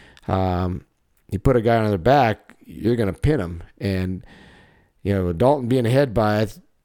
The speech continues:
at that time, I think it was nine zero, and, and the guy was going for it, and Dalton was just stepping right into it and gonna man-, you're gonna muscle right into him and,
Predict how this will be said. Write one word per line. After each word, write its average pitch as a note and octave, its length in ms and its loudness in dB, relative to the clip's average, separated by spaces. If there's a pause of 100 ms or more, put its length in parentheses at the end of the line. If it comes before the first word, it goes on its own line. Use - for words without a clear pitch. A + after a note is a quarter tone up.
(140)
at G#2 160 -2
that C3 200 2
time, A2+ 260 0
I G#2+ 80 0
think C3 200 0
it G#2+ 40 -2
was F#2 140 -2
nine G#2+ 400 -2
zero, G2 520 2
and, F#2 440 -4
and F#2 400 -4 (460)
the G2 80 -6
guy A#2+ 180 4
was A2 140 2
going C3 260 2
for B2+ 240 2
it, G2+ 60 -4
and G2 240 -2
Dalton B2 260 2
was G#2 460 -4 (960)
just A#2 200 2
stepping B2 380 0
right C3 300 2
into B2+ 320 2
it A2+ 120 -8
and G2 220 -6
gonna G2+ 220 0
man-, A2+ 520 -2
you're A#2 200 0
gonna G#2+ 280 -2
muscle B2 420 -2
right B2+ 240 0
into C3+ 240 0
him C3 120 -2
and, G#2 200 -2